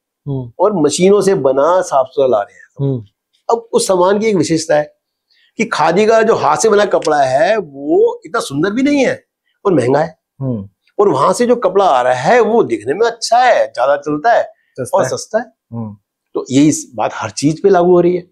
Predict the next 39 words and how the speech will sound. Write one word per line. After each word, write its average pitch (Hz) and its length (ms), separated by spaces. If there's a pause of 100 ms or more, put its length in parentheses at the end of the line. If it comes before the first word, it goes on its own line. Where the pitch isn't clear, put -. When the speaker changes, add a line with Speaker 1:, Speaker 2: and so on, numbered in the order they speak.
(100)
Speaker 1:
हम्म। 98 220 (420)
Speaker 2:
तो 285 140 (200)
यहाँ 139 220
के 269 260 (580)
क्राफ्ट्समैन, 127 500 (760)
यहाँ 160 300
के, 185 420
अ, 123 920
जो 123 600
किसान, 143 280
Speaker 1:
फार्मर्स। 104 480 (300)
Speaker 2:
जो 202 180
जमींदार, 139 760 (160)
जो 160 120
दूसरे 175 380
लोग 120 300
हैं, 147 520 (140)
इन, 156 120
ये 170 140
सब 175 140
बेरोजगार 120 420
हो 92 60
गए - 120
हैं। - 160 (320)
Speaker 1:
हम्म। 113 340
Speaker 2:
अब 233 60
वो 277 100
बेरोजगार 190 640
हो 165 160
रहे 175 120
हैं 190 160
तो 220 380
इनके 175 260
पास 196 380 (600)
रोजगार 180 380
का 185 80
क्या 180 180
साधन 156 320
है, 156 100